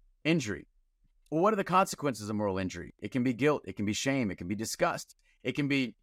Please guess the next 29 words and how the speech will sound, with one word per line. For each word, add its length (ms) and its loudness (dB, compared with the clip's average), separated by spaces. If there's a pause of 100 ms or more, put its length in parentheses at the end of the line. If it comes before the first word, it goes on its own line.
(420)
focused 340 2
towards 220 0
yourself 400 2
or 80 0
what 140 -2
you've 200 -8
done, 360 2
but 100 -4
it 80 -8
can 100 0
also 220 -2
be 300 0 (180)
focused 340 -2
towards 240 -2
the 120 -4
organization. 600 -2 (360)
The 60 2
military 460 2
has 140 4
a 60 0
very 280 0
clear 260 -2
culture 340 -2
and 80 2
ethos. 340 0
I 20 -2
mentioned 300 -2
that 80 0
earlier. 340 -2